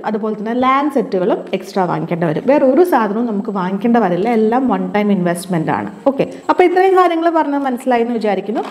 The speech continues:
ഇനി നമുക്ക് നമ്മുടെ സ്ട്രിപ്പിനെ പറ്റി കുറച്ചും കൂടെ ഡീറ്റെയിൽ ആയിട്ട് പറയാം അല്ലേ. അപ്പോൾ ഇതിനകത്ത് ഇത് കറക്റ്റായിട്ട് മെൻഷൻ ചെയ്തിട്ടുണ്ട്, ഡോക്ടർ മോർപ്പനിൻ്റെ ഗ്ലൂക്കോ വൺ ബി ജി ബ്ലഡ് ഗ്ലൂക്കോസ് ടെസ്റ്റ് സ്ട്രിപ്പ്. ഞാൻ പറഞ്ഞല്ലോ, ഗ്ലൂക്കോസ്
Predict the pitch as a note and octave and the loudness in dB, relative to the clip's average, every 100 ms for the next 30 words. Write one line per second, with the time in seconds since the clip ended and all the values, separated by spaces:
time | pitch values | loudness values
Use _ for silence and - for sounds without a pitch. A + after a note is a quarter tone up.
0 | - - - E4+ F#4+ D#4+ F#4 E4 C#4+ C#4 | -12 -18 -10 -2 2 2 2 2 4 2
1 | C#4+ - - C#4 D#4 D#4+ D#4+ D#4 C#4+ C#4 | 2 -2 -4 0 0 2 2 2 -2 0
2 | C4+ C4 B3+ B3 B3 A3+ G3+ G3 D#3+ - | -2 0 0 0 2 2 0 -2 -4 -2
3 | B3 - - - - C4+ D#4 D#4 G4 D4+ | -2 -2 -10 -20 -12 0 2 4 2 2
4 | D4 G#4 - - G3+ A#3+ - - - C4 | 0 0 -2 -8 -4 -4 -4 -14 -6 -2
5 | C4+ C4+ D#4 D4+ C#4+ B3 B3+ C4 B3+ A#3 | -2 0 0 0 -2 -4 0 2 2 0
6 | C4 A#3+ A3+ - B3 A3+ G#3+ G#3+ A#3 A#3+ | 0 0 -2 -2 0 2 0 2 0 0
7 | A#3+ C4+ - - - - A3+ B3 B3+ C4 | 0 0 -2 -6 -20 -8 2 4 2 2
8 | C4+ B3+ B3 E4 - - G#3+ G3+ A#3 G#3 | 2 4 0 -2 -8 -14 -8 -4 -2 0
9 | A#3 D#4+ A4 - - - A#3+ A#3 B3 G#3+ | 4 4 4 -2 -14 -14 -2 0 0 0
10 | A#3+ A#3 A#3 A#3 A3+ A3+ G3+ - - G3 | 0 0 0 0 0 -2 -2 -6 -2 -2
11 | - - - - - E4+ D4+ A#3+ A3 F3+ | -2 -16 -20 -16 0 4 4 4 0 0
12 | G3+ D4 D4+ F4 | 2 2 4 2